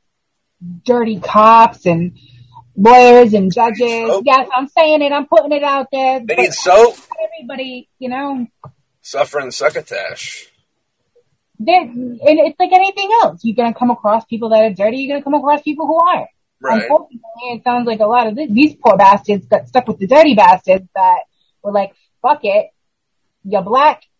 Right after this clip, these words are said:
Speaker 1: you fit the description, you did it."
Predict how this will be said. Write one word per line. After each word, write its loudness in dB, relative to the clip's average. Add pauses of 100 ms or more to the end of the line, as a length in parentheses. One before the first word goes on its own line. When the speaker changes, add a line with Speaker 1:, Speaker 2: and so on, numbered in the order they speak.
(840)
Speaker 1:
you -8
fit -8
the -8
description, -8
you -6
did -4
it." -8